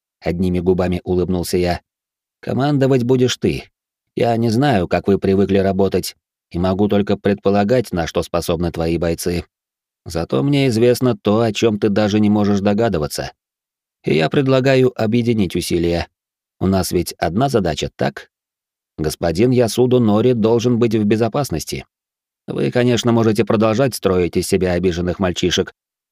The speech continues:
но делу это вряд ли поможет". Когда я закончил говорить, над площадкой повисла тишина. Слышно было, как потрескивают дрова в кострах возле навеса. Во взглядах бойцов появилась лёгкая заинтересованность.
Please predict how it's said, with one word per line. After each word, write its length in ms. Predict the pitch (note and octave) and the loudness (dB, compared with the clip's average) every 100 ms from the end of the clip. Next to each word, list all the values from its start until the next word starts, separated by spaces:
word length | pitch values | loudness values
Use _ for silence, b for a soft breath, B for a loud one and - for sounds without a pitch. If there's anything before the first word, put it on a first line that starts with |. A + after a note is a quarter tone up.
| - | -2
но 100 | C3 | 0
делу 320 | A#2+ C#3 B2 A#2 | 2 4 2 2
это 220 | A2 A2+ | 2 2
вряд 240 | A#2 B2 | 2 0
ли 80 | F2 | -2
поможет". 520 | E2+ E2 C#2+ C#2 - _ _ _ _ _ _ _ _ _ _ _ - | -2 -4 -4 -8 -16 _ _ _ _ _ _ _ _ _ _ _ -8
Когда 300 | - D#2+ C#3+ | -4 0 2
я 100 | D3 | 2
закончил 480 | D3 E3+ D#3+ D#3 C#3 | 2 2 2 4 2
говорить, 500 | A#2+ A#2+ D3+ D#3+ - | 2 2 0 -2 -2
над 220 | G#2 - | -2 -2
площадкой 640 | F#2+ - C3+ C#3 - C#3 - | -4 -2 -4 -4 -4 -6 -4
повисла 420 | A2+ G2 G2 G2+ | -2 -2 -2 -2
тишина. 540 | G2 G#2 G#2+ D#2 B1+ - _ _ _ _ _ _ | -4 -4 -2 -2 -6 -12 _ _ _ _ _ _
Слышно 340 | - C3 - B2 | -8 -6 -2 0
было, 240 | A#2 A#2 | 2 2
как 200 | G#2 G#2 | 0 -2
потрескивают 720 | G2 G2 G#2 G2 F#2 F2+ F2+ | -2 -2 -2 -2 -2 0 -2
дрова 300 | E2+ F2 G2 | 0 -2 -2
в 80 | A2 | -4
кострах 480 | - G#2 - G2+ - | -6 -4 -2 -2 -2
возле 260 | F2 E2+ F#2 | -4 -4 -2
навеса. 520 | F2 D#2 C#2+ - - _ _ _ _ _ _ | -4 -4 -6 -10 -12 _ _ _ _ _ _
Во 100 | E2+ | -6
взглядах 460 | D#2+ E2+ E2+ G#2 A#2+ | -4 -2 -2 0 0
бойцов 460 | B2 A#2 - G#2+ - | 0 -2 -2 -2 0
появилась 540 | B2+ A#2 G2+ G#2+ A2+ | 0 2 2 2 0
лёгкая 500 | F#2+ G2+ - G#2+ G#2+ | 0 -2 -2 -2 0
заинтересованность. 1040 | G2 G2 G2+ G2+ G2+ F2+ D#2+ D#2+ D#2 - | 2 0 2 0 0 -2 -2 -4 -6 -8